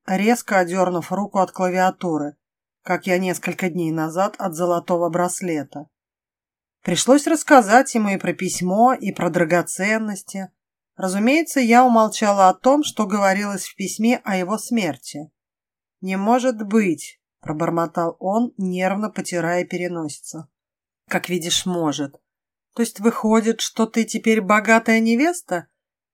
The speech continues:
Лёня, ну как я могу быть богатой, если ни за что ничего не подпишу?» «Ты не хочешь стать богатой?» «Не хочу. И ты не можешь этого не понимать».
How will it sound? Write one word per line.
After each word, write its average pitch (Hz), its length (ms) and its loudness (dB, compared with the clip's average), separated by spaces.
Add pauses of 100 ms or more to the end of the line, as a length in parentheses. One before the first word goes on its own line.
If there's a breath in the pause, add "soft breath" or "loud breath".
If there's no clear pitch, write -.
(200)
Лёня, 233 480 4
ну 220 220 2
как 294 260 4
я 285 80 4
могу 254 320 4
быть 208 200 -4
богатой, 202 680 0
если 202 380 -4
ни 196 180 -6
за 185 160 0
что 233 280 -2
ничего 185 560 -2
не 202 120 -6
подпишу?» 175 800 -8 (880)
«Ты 196 120 -2
не 190 100 0
хочешь 180 380 -4
стать 185 320 0
богатой?» 185 720 2 (560)
«Не 220 460 2
хочу. 202 680 0 (600)
И 196 140 -4
ты 202 200 0
не 202 120 0
можешь 220 420 0
этого 233 260 0
не 214 140 0
понимать». 214 680 -2